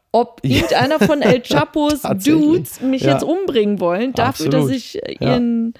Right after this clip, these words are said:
Speaker 2: Ja. Wobei
Speaker 1: Helden da
Speaker 2: andererseits, wenn man weiß, äh, wenn man, sag mal, das, um das, äh, etwas ungezügelte Temperament von Sean Penn weiß, also dass der nicht sofort in die Pravda-Brauerei losrennt und sagt, „Gib mir sechs von euren Molotow-Cocktails, ich gehe jetzt den Tschetschenen entgegen.“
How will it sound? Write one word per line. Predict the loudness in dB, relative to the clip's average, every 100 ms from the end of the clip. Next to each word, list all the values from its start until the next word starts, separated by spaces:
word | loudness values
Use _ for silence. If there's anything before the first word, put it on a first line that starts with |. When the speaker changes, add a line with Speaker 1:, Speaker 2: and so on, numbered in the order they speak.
| _
Speaker 2:
Ja. | -2 0 2
Wobei | 4 4
Speaker 1:
Helden | 4
da |
Speaker 2:
andererseits, | 4 4 4 2 2
wenn | 0
man | 2 2
weiß, | 2 2 0 -2
äh, | -2 -2
wenn | -4 -4 -2
man, | -2
sag | 0
mal, | 0 0
das, | -2 -4 _ -20 -12 -2
um | 0 2
das, | 0 0 -4
äh, | -2 -2 -4 -6
etwas | -4 -4 -2
ungezügelte | 0 0 0 -2 0 0 -2
Temperament | -2 -2 0 0 0 -2
von | -6 -6
Sean | -4 -6 -2
Penn | -2 0
weiß, | 0 0 -2 -8 -20 -20 -14
also | -6 -4
dass | -2 -2
der | 0 0
nicht | 0
sofort | -2 0 -2
in | 0
die | -2
Pravda-Brauerei | -2 -4 -2 -2 0 2 2 2 0 0
losrennt | 2 0 0 -2
und | 0
sagt, | 0 -2
„Gib | -2 -2
mir | 0 0
sechs | -2 -2
von | -2
euren | 0 0 2
Molotow-Cocktails, | 0 0 0 0 -2 0 0 -2 -2
ich | -6
gehe | 0 0
jetzt | 0 0
den | -2
Tschetschenen | -2 -4 0 0 0
entgegen.“ | 0 0 2 2 2 0